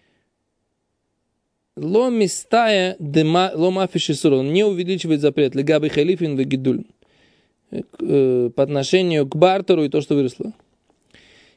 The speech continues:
«Кили омель элю да, да адра башари был». Наоборот, он разрешает.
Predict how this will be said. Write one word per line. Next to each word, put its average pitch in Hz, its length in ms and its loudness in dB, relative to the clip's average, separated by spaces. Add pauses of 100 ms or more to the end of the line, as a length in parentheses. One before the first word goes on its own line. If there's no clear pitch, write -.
(160)
«Кили 180 380 2
омель 214 380 -2
элю 208 220 2
да, 190 380 0
да 175 300 2
адра 196 220 0
башари 202 460 2
был». 147 240 -4 (300)
Наоборот, 175 380 2
он 160 120 2
разрешает. 147 600 0